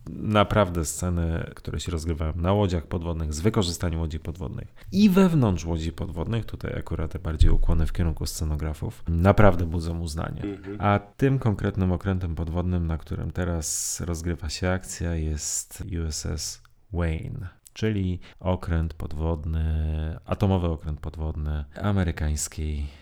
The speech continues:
Speaker 1: marynarki wojennej, którą pod dowództwem, e, komandora Cartera, bardzo fajnej postaci. Od razu uprzedzając fakty, komandor Carter, pomimo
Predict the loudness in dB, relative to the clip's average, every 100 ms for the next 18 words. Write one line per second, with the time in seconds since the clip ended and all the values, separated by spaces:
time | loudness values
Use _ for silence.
0 | -20 -8 -4 -4 -4 -6 -8 -10 -10 -10
1 | -10 -12 -16 _ _ -6 0 2 2 0
2 | -2 0 6 6 6 2 -2 0 0 -2
3 | -8 -16 -16 -18 -12 -8 -6 -6 0 4
4 | 4 4 0 0 0 2 4 6 6 2
5 | -8 -20 -20 -8 -2 8 8 8 2 2
6 | 4 4 4 2 2 -4 -14 -18 -20 -20
7 | -20 -20 _ -8 -4 0 0 0 0 -4
8 | -4 -4 -2 2 2 0 -6 -12 -10 -8
9 | -2 -2 0 0 0 0 -2 0 0 0
10 | 0 -2 0 0 2 0 -2